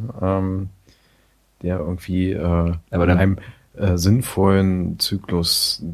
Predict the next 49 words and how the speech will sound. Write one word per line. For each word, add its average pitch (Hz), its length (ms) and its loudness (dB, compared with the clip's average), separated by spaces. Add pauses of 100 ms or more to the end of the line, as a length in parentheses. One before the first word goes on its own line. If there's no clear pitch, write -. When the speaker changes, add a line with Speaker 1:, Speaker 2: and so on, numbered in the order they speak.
(100)
Speaker 1:
darf 92 300 -4
das 95 220 -2
wieder 107 200 4
überprüft 101 600 0
werden 90 280 4
und, 85 560 -6
äh, 82 380 -8
du 87 60 -10
darfst - 360 -8
dann 82 300 -4
erneut 95 460 0
ein 87 180 -6
Knöllchen 92 380 0
bekommen. 82 260 -2
Speaker 2:
Aber 98 100 2
dann 95 160 4
wirst 107 140 4
Speaker 1:
Ich - 40 2
Speaker 2:
du - 20 -
ja 113 100 4
Speaker 1:
hatte 135 80 4
Speaker 2:
für 117 80 4
Speaker 1:
das 110 100 6
Speaker 2:
dieselbe 113 300 4
Straftat 143 720 0
quasi 139 460 0
mehrmals 127 360 6
Speaker 1:
Ich - 60 -14
Speaker 2:
bestraft. 131 580 -2
Speaker 1:
hatte 90 260 0
das - 480 -2 (200)
mit, - 440 -4
äh, 85 220 0
einem 85 200 0
Speaker 2:
Cool. 85 60 2
Speaker 1:
Fahrzeug 98 500 2
im 85 360 0 (140)
Parkverbot 85 540 0
stehen. 82 360 0 (680)
Da 82 140 -2
waren 80 140 0
dann 80 140 0
zwei - 220 -4
Tickets 85 400 -2
dran. 82 260 -2 (640)
Speaker 2:
Also, 113 180 6
die, 117 220 0
ja 98 160 4
gut, 95 320 -4